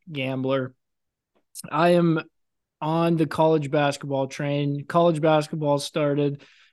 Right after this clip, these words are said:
on, like, Monday or Tuesday, and I began betting games. So I have a little trivia question. We're gonna make a little game out of it, Ken. There's the possibility of a total of fifty-six points in this game.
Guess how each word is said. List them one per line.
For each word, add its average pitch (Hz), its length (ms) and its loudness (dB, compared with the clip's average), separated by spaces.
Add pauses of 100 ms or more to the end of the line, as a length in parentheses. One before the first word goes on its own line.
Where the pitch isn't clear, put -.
(160)
on, 143 560 -4
like, 139 220 -2
Monday 147 400 4
or 135 120 2
Tuesday, 143 720 -2 (640)
and 147 180 -4
I 165 300 2 (300)
began 151 480 2
betting 143 440 2
games. 135 520 -4
So 165 540 4 (360)
I 202 280 4
have 165 360 4
a 165 40 -2
little 151 240 2
trivia 151 420 -2
question. 151 500 -4
We're 170 100 0
gonna 175 140 2
make 165 200 2
a 170 60 -2
little 160 180 2
game 165 380 0
out 139 180 0
of 127 100 -6
it, 127 180 -8
Ken. 131 260 -4
There's 143 200 2
the 147 100 2
possibility 185 1000 2
of 147 120 -2
a 147 40 -2
total 202 580 2
of 135 100 -4
fifty-six 160 760 -6
points 147 480 -8
in 127 80 -8
this 120 200 -12
game. 127 380 -8